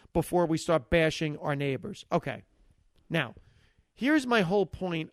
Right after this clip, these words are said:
about Ted Cruz throwing his hat in the ring at all. My question to everyone listening to this is, do we as a society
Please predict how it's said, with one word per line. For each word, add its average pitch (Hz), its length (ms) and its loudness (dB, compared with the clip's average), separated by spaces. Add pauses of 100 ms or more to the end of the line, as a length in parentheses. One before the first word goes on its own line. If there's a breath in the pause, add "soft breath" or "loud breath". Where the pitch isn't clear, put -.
(120)
about 151 320 -4
Ted 175 280 -4
Cruz 156 480 -2 (280)
throwing 160 380 -2
his 143 220 -6
hat 143 320 -6
in 143 180 -6
the 127 80 -6
ring 120 420 -8 (300)
at 131 140 -6
all. 113 280 -6 (1800)
My 185 300 0
question 190 760 -4 (300)
to 165 220 -8
everyone 180 460 0
listening 143 400 -4
to 131 120 -10
this 110 420 -10
is, 131 420 -2 (1300)
do 160 200 0
we 220 580 -2 (1000)
as 156 240 0
a 160 80 -2
society 139 960 -2